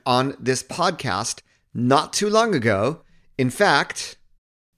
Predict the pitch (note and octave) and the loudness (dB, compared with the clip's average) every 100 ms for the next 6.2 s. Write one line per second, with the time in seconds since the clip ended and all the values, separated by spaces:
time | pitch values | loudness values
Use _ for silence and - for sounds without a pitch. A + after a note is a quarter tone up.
0 | D#3 D3+ C#3 F3 F3+ G3+ G#3 E3+ E3 D3 | -2 0 0 -2 -2 2 4 4 2 0
1 | - A3 G#3 G3 F#3 E3 F3+ - - F#3+ | 0 0 0 -2 -2 -2 -2 -4 -4 0
2 | A#2 A#2+ D#3+ _ _ _ _ _ - G3 | 0 -2 -6 _ _ _ _ _ -2 0
3 | A#3 E3 F3+ E3 C#3+ - - E3+ - F3+ | 0 2 0 0 -6 -6 -4 -4 -2 -6
4 | C#3+ C#3+ A#2 C3+ F3+ B2+ - C3 C#3+ C3+ | -4 -6 -4 0 4 4 2 -4 -4 -2
5 | D#3 D3 C3+ C#3 C3 - - D3+ D#3+ - | 2 4 4 2 0 -4 -4 -2 -2 -4
6 | C3 A#2+ | -4 -6